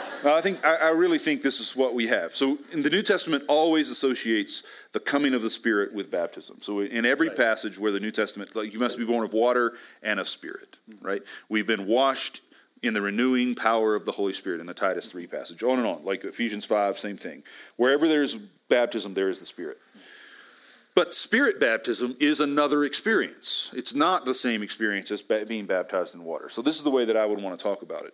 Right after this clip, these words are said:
Speaker 1: is that when we are baptized,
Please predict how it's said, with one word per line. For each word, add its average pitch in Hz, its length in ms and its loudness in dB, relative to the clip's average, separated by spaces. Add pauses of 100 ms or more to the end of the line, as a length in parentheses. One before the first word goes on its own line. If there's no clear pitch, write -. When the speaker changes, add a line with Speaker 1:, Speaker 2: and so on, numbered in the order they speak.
(400)
Speaker 1:
is 123 140 0
that 127 320 2 (540)
when 151 220 2
we 202 140 4
are 175 80 6
baptized, 107 920 0